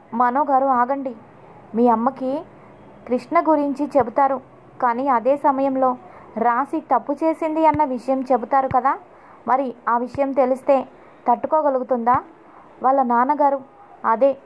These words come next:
మీ పెదనాన్న తట్టుకుంటాడా? ఇప్పటికే మీ పెదనాన్నకి రెండుసార్లు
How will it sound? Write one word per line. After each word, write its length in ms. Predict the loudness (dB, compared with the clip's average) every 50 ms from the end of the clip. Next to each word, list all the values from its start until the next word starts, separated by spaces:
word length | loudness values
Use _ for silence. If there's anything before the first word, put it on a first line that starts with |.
| -12 -4 0
మీ 160 | 2 2 2
పెదనాన్న 680 | 2 2 0 2 2 2 2 2 2 0 0 -4 -6 -10 -16 -20 -20 -20 -20 -20 -6 -2 -2
తట్టుకుంటాడా? 680 | -2 0 0 0 0 0 0 2 2 2 2 2 0 -2 -6 -12 -20 -20 -20 -20 -12 -8
ఇప్పటికే 460 | -6 -6 -2 -2 -2 -2 -2 -2 -2
మీ 140 | 0 -2 -2
పెదనాన్నకి 640 | 0 0 0 0 0 0 0 0 0 -4 -4 -2 -2
రెండుసార్లు 680 | 0 0 0 -2 -2 0 2 0 0 0 -2 -6